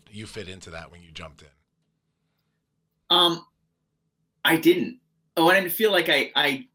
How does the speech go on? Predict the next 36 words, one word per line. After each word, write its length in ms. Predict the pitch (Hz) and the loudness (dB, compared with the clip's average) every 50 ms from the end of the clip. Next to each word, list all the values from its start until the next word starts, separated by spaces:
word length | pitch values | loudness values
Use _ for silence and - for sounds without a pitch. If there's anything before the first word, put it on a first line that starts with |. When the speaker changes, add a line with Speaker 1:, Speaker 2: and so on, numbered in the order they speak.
| _ - | _ -6
Speaker 2:
I 140 | 143 143 135 | -4 -4 -4
did 340 | 131 - 143 156 160 160 - | -4 -4 -2 -2 0 0 -2
at 80 | - - | -4 -6
first, 460 | - 123 110 104 101 - - - - - | -4 -2 -2 -2 -4 -6 -10 -14 -10 -6
but, 280 | 123 117 117 117 117 - - | -4 -2 -2 -2 -4 -4 -4
um, 420 | 117 117 113 113 113 113 117 117 _ _ _ _ _ _ _ _ _ _ - | -2 -2 -2 -4 -6 -8 -10 -12 _ _ _ _ _ _ _ _ _ _ -2
it, 180 | 151 147 147 147 - | 0 0 0 0 -2
it, 220 | 156 151 143 - - | -4 -4 -4 -4 -4
it 180 | - 151 151 151 | -4 -4 -2 -4
was 160 | 151 - - | -4 -4 -4
something 380 | - 170 165 165 160 147 147 143 | -6 -6 -6 -6 -6 -6 -4 -2
that 120 | 139 135 | -2 0
I 80 | 135 131 | 0 0
always 280 | 127 127 127 123 123 | -2 -2 -2 -4 -2
wanted 180 | 127 120 123 117 | -2 -2 -2 -2
to 80 | 113 110 | -4 -6
try, 480 | - - 131 117 123 127 127 123 123 - | -8 -6 -2 0 0 0 0 -2 -4 -4
and, 260 | 117 107 107 107 - - | -6 -6 -6 -6 -6 -4
and, 280 | 113 104 104 101 98 - _ _ - - | -4 -4 -6 -8 -10 -14 _ _ -8 -6
and 160 | 113 104 95 | -6 -6 -4
Jen 200 | - 110 113 110 | -4 -4 -2 0
gave 300 | 107 110 107 107 107 110 | 2 4 2 2 2 -2
me 260 | 107 107 104 104 104 98 | -4 -4 -4 -4 -6 -6
the 420 | 107 104 104 98 98 95 90 85 - _ _ _ _ _ - | -4 -4 -2 -2 -2 -4 -6 -8 -14 _ _ _ _ _ -2
opportunity. 960 | 107 104 - 113 - - - 117 110 110 107 101 110 104 107 110 120 - _ _ _ _ _ _ _ _ _ _ _ _ _ - | -2 0 0 -2 -2 0 0 0 0 0 0 0 0 0 0 -2 -4 -8 _ _ _ _ _ _ _ _ _ _ _ _ _ -4
And, 260 | - 131 127 - - - - | -2 0 0 -2 -2 -2 0
and 120 | 143 135 135 | 0 2 2
I, 280 | - 143 156 165 170 | 2 2 4 4 4
at 120 | 170 165 - | 2 2 2
that 300 | 196 196 208 208 - - | 2 2 2 0 -4 -8
point, 400 | 196 196 190 170 165 160 160 - | -6 -4 -2 -2 -2 -2 -4 -2
was, 640 | 151 147 143 135 131 127 127 123 123 - - - _ _ _ _ _ _ _ _ _ _ _ _ _ _ _ - | 0 2 4 4 2 2 0 -4 -6 -6 -8 -10 _ _ _ _ _ _ _ _ _ _ _ _ _ _ _ 0
was 220 | 175 170 160 156 - - | 2 2 2 2 0 -4
into 200 | 165 160 160 156 | -6 -6 -6 -6
saying 380 | 147 - 151 135 127 123 120 113 | -4 -2 0 0 2 2 0 2
yes 500 | 113 113 120 123 - - - - - | 0 0 0 0 -4 -6 -8 -10 -12